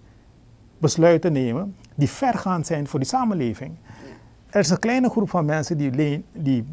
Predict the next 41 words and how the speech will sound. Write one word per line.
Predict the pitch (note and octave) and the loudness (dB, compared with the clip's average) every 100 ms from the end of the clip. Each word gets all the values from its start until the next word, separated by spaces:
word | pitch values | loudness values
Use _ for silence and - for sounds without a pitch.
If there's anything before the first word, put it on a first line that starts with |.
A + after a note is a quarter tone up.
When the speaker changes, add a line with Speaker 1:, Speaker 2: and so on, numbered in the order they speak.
| C3+ | -8
Speaker 1:
besluiten | - F3+ E3 E3+ | 0 4 4 2
over | D#3 A#2+ | -4 -2
leningen | A#2 A#2+ E3 A3+ C#4 - - - - | 0 0 0 -2 -6 -14 -20 -20 -6
en | - | 2
die | F3 | 2
besluiten | D#3 - C#3+ C3+ | 2 0 0 0
waar | D#3 A#3 G#3 | 2 2 2
die | E3+ | 4
leningen | D#3 C3+ C3 | 4 2 -2
aan | C3 A#2 | -4 -4
worden | G#2+ A2+ G#2 - | -4 -6 -8 -12
gegeven. | - C3+ C3 - | -12 -12 -12 -6
Wij | C#3 A#3 | 0 2
zeggen | - D#3 C3 | 2 0 -2
van, | B2+ A#2+ D#3+ - - - | -4 -6 -6 -14 -20 -4
er | E3+ | -2
moet | E3 | 0
een | F3 | 0
systeem | E3 - A#3 B3+ B3 | -2 -2 0 0 0
komen | D#3 B2 A#2 F#3 G#3 - - - - | 0 -2 -2 -6 -8 -12 -20 -20 -10
van | - A#2+ | -4 0
politieke | E3+ C3 D3+ D#3+ | 0 0 0 0
leiders | C3+ B2 A#2+ | 2 0 0
die | A#2 | -4
aan | A2+ | -4
de | A2+ | -4
macht | A2+ G#2+ - | -4 -4 -8
komen, | - G#2 B2 F#3+ - | -10 -10 -8 -12 -14
Speaker 2:
Mhm. | E3 E3 G3+ - - - - | -18 -16 -20 -20 -20 -18 -2
Speaker 1:
die | F3+ | 2
gedwongen | E3+ D#3+ A#3 C4 A#3+ | 2 4 4 6 6
worden | D#3 C#3 C3+ A3+ A#3 - | 6 4 2 -4 -6 -4
om | F#3 | -2
te | D#3 | 2
luisteren | D#3 D#3 D#3+ - G3+ | 2 4 2 0 -2
wat | F#3+ E3+ - | -2 -4 -6
bij | D#3 E3+ | 2 4
het | D#3 - | 4 2
volk | B3+ G#3+ | -2 0
speelt. | - - B2+ A2+ - - - - - | -2 -2 -2 -4 -12 -20 -20 -20 -4
Bijvoorbeeld, | F3 G3 F#3+ F3 G3 G#3 | 2 4 4 2 2 0